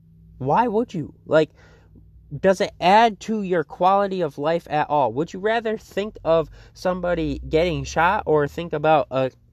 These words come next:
cute kitten, like, s-, going down a swirly slide at a McDonald's playground? Like, which one brings you more joy out of life? W-, you know, we really do.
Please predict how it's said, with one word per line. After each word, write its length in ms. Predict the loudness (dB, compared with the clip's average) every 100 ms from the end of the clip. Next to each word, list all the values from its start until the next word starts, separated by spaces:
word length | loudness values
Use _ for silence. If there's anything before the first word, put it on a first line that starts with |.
| _ _
cute 300 | -8 -6 -6 -12 -20 -2
kitten, 520 | 2 2 2 -2 0
like, 220 | -4 -4
s-, 300 | -8 -14 -14 -12 -12 -2
going 340 | 0 0 -4
down 280 | 0 0 0
a 120 | -4
swirly 560 | -6 -6 -2 0 0 -2
slide 440 | -2 2 4 4
at 220 | 0 -2 -6 -14
a 140 | -6 -4
McDonald's 720 | -4 -4 2 2 2 -4 -8
playground? 680 | -2 0 2 0 -2 -4 -4
Like, 220 | -4 -4 _ -20 _ _ _
which 420 | -2 0 0 -2
one 440 | -2 0 0 -2 -6 -8
brings 480 | -6 0 0 -2 -4
you 140 | -4
more 320 | -2 0 0 -2 -8 -10
joy 460 | 2 4 4 2 -2 -8 -8 -6 -2
out 120 | -2
of 120 | -2
life? 420 | -2 -4 -4 -10 -10 -10 -12 -14 -16 -16 -16 -16 -16 -18 -18 -18 -18 -20 -20
W-, 200 | -14 -14 -8
you 160 | -4
know, 220 | 0 -2 -4 -20 -20 -20 -18
we 240 | -8 -4 -2
really 380 | 2 2 0
do. 440 | -4 0 0 0